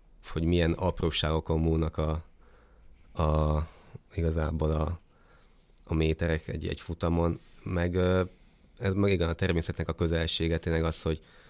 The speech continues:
a szél meg a hullámok energiájával kell eljutni valahova A-ból B-be, és minél gyorsabban, és, és az, hogy nem monoton egyáltalán, hiszen néha gyenge szél van, néha erős, néha hullámzik a víz, néha nem. Tehát mindig, mindig más, mindenki másban jobb, és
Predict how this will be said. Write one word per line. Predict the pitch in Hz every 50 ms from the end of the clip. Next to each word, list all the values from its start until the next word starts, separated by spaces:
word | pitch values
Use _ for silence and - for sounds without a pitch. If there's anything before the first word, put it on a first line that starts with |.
| - - - - - - -
a | - - 87 - -
szél | - - - 87 87 87 90
meg | 87 85 85
a | 80 82 87
hullámok | 87 87 87 87 85 82 82 82 -
energiájával | 87 82 82 85 82 78 82 82 80 80 80 80 80 80 78 80 80 80
kell | - 82 82
eljutni | 80 80 80 78 76 - - 78
valahova | 78 80 80 78 76 76 78 80 78 78
A-ból | 78 78 80 80 80
B-be, | 80 80 78 80 80 80
és | 80 - -
minél | - 82 82 80 78
gyorsabban, | 78 80 80 80 - - - 87 82 80 85 82 80
és, | 82 80 - - - - - - - - - - - - - - -
és | - - - -
az, | 87 - -
hogy | - 87 85 82 - - - _ -
nem | - 95 92 90
monoton | 90 85 82 82 80 78 - 82 80
egyáltalán, | 78 80 82 82 82 80 - - 82 82 80
hiszen | 80 82 78 - - 78 82 - - - - - - - - - -
néha | - - 82 80 82
gyenge | 80 82 82 80 80 80
szél | 80 - - 80 80
van, | 80 80
néha | 80 80 80 80 78
erős, | 80 82 80 80 78 78 -
néha | 82 80 80 80 80 78 78 76 - 92 - - - -
hullámzik | - 82 80 78 76 78 80 82 80 -
a | 82
víz, | 78 80 78 76
néha | 78 80 80 78 80 80
nem. | 80 80 80 78
Tehát | - - 82 78 - -
mindig, | 90 87 87 80 78 80 80 - - - - - - - - -
mindig | - 95 92 87 85 85
más, | 82 85 85 87 87 87 -
mindenki | - 92 90 85 82 - 87
másban | 85 85 87 85 82 82 82 73 76 73
jobb, | 80 82 80 82 80 82
és | 80 78 - -